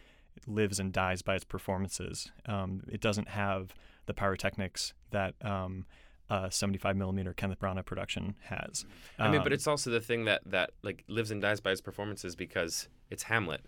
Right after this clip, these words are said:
Speaker 2: We all know it.
Speaker 1: <laughs> Right.
Speaker 2: Everybody's seen it. So,
Speaker 1: Yeah.
Speaker 2: like, is it good? Well,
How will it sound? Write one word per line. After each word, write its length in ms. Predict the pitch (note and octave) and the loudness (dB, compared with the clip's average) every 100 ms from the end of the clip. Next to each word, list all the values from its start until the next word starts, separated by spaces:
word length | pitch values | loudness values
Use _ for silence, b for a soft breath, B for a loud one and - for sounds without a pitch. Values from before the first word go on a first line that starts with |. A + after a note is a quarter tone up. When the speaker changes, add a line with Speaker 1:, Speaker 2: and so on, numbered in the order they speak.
| - - | -18 -2
Speaker 2:
We 80 | G2 | 4
all 100 | G#2+ | 4
know 220 | G2 G#2 F#2 | 6 6 4
it. 160 | - - | 2 -2
Speaker 1:
<laughs> 40 | |
Right. 160 | A#2+ G#2+ | 2 6
Speaker 2:
Everybody's 360 | A2+ A2 G#2+ - | 6 6 4 4
seen 300 | - A#2 F#2+ | 2 4 2
it. 160 | G#2+ - - | 0 -4 0
So, 160 | B2 | 6
Speaker 1:
Yeah. 60 | A#2 | 8
Speaker 2:
like, 340 | G#2+ G2+ - - | 8 4 2 -4
is 160 | A#2+ A2 | 0 0
it 80 | G#2 | 4
good? 400 | G#2+ C#3 D3+ - | 6 6 6 4
Well, 320 | A2+ A#2+ | 8 8